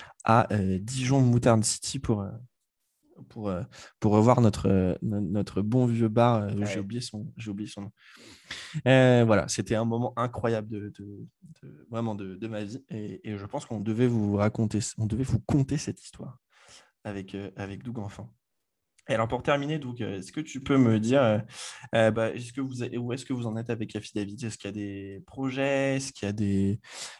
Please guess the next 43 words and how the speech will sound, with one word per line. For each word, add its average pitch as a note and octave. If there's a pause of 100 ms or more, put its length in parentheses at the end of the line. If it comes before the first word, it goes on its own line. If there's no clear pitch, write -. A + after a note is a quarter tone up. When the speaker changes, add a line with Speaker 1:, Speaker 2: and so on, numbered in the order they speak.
Speaker 1:
des G2
nouvelles G#2+
choses ? F#3
Puisqu'en -
fait, C3+
moi, A#2+
la G#2
dernière B2
fois C#3
que B2
je A#2+
vous A2+
ai G#2+
vu G#2+
en G#2
live, A#2+ (180)
euh, G2+ (720)
eh -
ben, G#2+
c'était G2+
encore G2
avec A#2
les G#2+
copains A2
de A#2
C'est G2
To G2
Change, E3+
puisque -
c'était, A2+
Speaker 2:
Ouais. C#3 (100)
Speaker 1:
euh, G#2+
c'était B2+
au G2
backstage A#2 (500)
avec, A#2+
Speaker 2:
Ouais. -
Speaker 1:
euh, G2
Resolve A2
et B2+
Landmarks, G#2
du G2+
coup. -